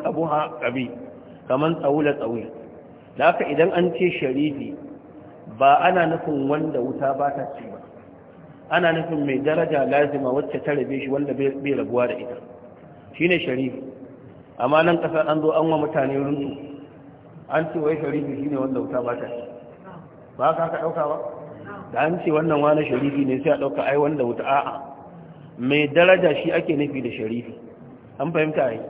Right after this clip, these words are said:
An gane? Ana kiran wanda yake da alaƙa da gidan Annabi ne sharifi saboda darajar da take da shi.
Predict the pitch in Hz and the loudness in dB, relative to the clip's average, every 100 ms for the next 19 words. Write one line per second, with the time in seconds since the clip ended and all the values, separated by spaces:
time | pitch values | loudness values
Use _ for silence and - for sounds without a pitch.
0 | - - - - - 143 160 165 160 165 | -14 -16 -18 -12 -4 0 4 2 2 -4
1 | 165 - - - - - - - 170 165 | -6 -10 -14 -18 -20 -20 -6 2 4 4
2 | 180 170 156 151 160 156 151 139 127 131 | 4 4 4 2 0 0 0 -2 0 2
3 | 147 143 123 113 131 143 151 131 123 143 | 2 2 -4 -4 -4 -4 -4 -4 -2 -2
4 | 127 131 131 131 127 143 139 147 135 117 | -2 -4 -4 -6 -6 -4 -4 -4 -6 -6
5 | 117 131 131 123 110 117 139 135 110 - | -4 -4 -4 -6 -8 -10 -10 -10 -10 -8
6 | 131 | -8